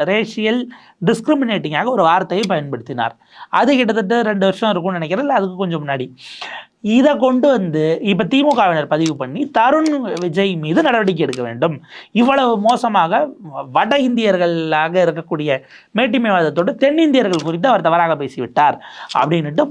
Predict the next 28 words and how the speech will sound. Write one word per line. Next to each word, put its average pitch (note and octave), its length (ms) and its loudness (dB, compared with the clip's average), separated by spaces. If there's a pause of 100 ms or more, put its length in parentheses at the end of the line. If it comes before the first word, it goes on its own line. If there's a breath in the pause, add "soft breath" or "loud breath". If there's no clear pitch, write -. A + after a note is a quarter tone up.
(120)
பொங்கிக்கிட்டு C4 560 2
இருக்கிறாங்க. D3 380 -2 (380 loud breath)
அதே B3+ 240 2
போல C4 180 2
தயாநிதி B3+ 420 2
மாறன் G#3 320 0 (200)
பழைய C#4 380 2
வீடியோ G#3+ 400 2
இப்ப G#3+ 220 -2
ஏன் B3 160 0
கொண்டு G3 200 2
வரீங்கங்கிறது D3+ 640 0 (580 loud breath)
அவங்க A3 220 2
சைடுல G#3+ 240 0
வைக்கிறாங்க. D3 340 -2
இது C#3 80 2
லாஜிக்கா A3 460 2
சரியாக F3+ 460 0
இருந்தாலும் A#2+ 640 0 (560 loud breath)
குறைந்தபட்சமாக B3 880 2
பேசியதற்கு G#3+ 720 -2
தயாநிதி F3+ 520 0
மாறன் C#3+ 320 0
வருத்தம் G3 380 2
தெரிவித்தாரா C#3+ 460 -2
அல்லது A3 180 0
மன்னிப்பு G#3+ 340 0
கேட்டாராங்கிற D3 1080 0